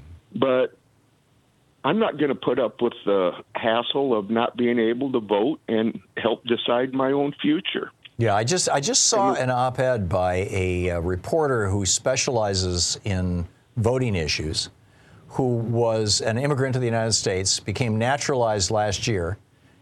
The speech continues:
Speaker 2: and registered to vote at her naturalization ceremony. And Texas never acknowledged it. They never processed it. So then she went and to her, uh, to the state, Secretary of State's office and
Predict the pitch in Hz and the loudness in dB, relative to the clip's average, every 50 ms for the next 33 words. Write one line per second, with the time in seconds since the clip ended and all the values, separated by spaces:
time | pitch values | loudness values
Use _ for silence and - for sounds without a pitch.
0 | _ _ - 135 120 113 113 113 110 110 107 113 120 123 135 135 127 - - 143 | _ _ -2 0 2 2 2 2 0 0 0 0 0 0 2 2 0 0 0 0
1 | 117 117 101 151 160 135 120 123 - 127 127 123 123 131 117 117 113 113 107 - | 0 0 2 2 2 2 0 0 2 0 2 2 2 0 0 0 0 0 -2 -2
2 | 120 104 104 98 87 107 123 143 135 - - 110 98 - - 101 85 82 78 73 | -2 -2 0 0 0 0 0 0 -2 -2 -2 0 0 0 0 -2 -2 -4 -4 -4
3 | 71 73 78 85 - - _ _ _ _ _ _ _ _ _ _ _ _ - 127 | -6 -8 -10 -14 -16 -18 _ _ _ _ _ _ _ _ _ _ _ _ -2 0
4 | 123 123 120 120 123 123 123 120 110 - - - _ - 170 175 - - - 151 | 2 2 2 0 0 0 0 -2 -2 -4 -8 -8 _ 0 0 0 2 0 0 0
5 | 123 - 151 135 131 127 127 101 127 135 131 139 139 135 120 98 - 95 85 85 | 0 0 0 0 0 0 0 0 0 0 0 0 0 0 -2 -4 -4 -6 -6 -4
6 | - 107 101 110 113 117 117 - - 127 113 120 120 - 113 95 87 - - 87 | -2 -2 -2 0 0 -2 -2 -2 0 0 0 2 0 0 -2 -2 -4 -6 -6 -10
7 | - - _ _ _ _ _ _ - - 131 117 131 151 170 160 - 175 147 139 | -12 -12 _ _ _ _ _ _ -2 -2 0 2 2 2 2 0 0 0 0 2
8 | 135 127 131 135 - 117 113 113 113 113 117 113 107 - 120 117 - - 143 127 | 0 0 -2 -2 -2 -2 0 0 0 0 0 0 -2 -2 -4 -6 -4 -2 0 0
9 | 117 104 117 113 107 107 107 107 110 113 110 104 101 104 104 101 101 101 - - | 2 2 0 0 0 0 0 0 0 0 0 0 0 0 0 -2 -4 -6 -6 -8
10 | 117 104 - 127 107 107 98 - - 135 127 123 123 - - 147 123 104 123 120 | -8 -4 -2 -2 0 0 0 0 0 0 -2 -2 0 0 0 0 0 0 0 -2
11 | 101 - 170 170 147 - 151 117 107 110 101 - 107 101 92 | 0 0 0 0 2 2 0 0 0 0 -2 -2 -2 -2 -4